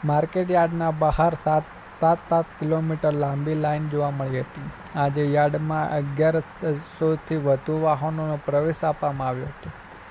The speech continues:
આ યાર્ડમાં ચણા અને ધાણા સહિત પાકોના ઉતાર-, ઉતારવામાં આવ્યા હતા.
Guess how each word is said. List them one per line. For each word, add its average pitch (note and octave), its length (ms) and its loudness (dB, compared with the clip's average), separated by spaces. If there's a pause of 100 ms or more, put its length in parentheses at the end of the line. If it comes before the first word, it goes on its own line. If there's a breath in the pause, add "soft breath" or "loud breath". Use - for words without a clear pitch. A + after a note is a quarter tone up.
(340 loud breath)
આ E3 120 6
યાર્ડમાં E3 600 2
ચણા E3 380 2
અને D#3+ 220 0
ધાણા C#3+ 460 -2
સહિત D3 340 0 (100)
પાકોના D#3 460 0
ઉતાર-, D#3 380 0
ઉતારવામાં D#3 880 0
આવ્યા C#3 280 0
હતા. C#3+ 280 -8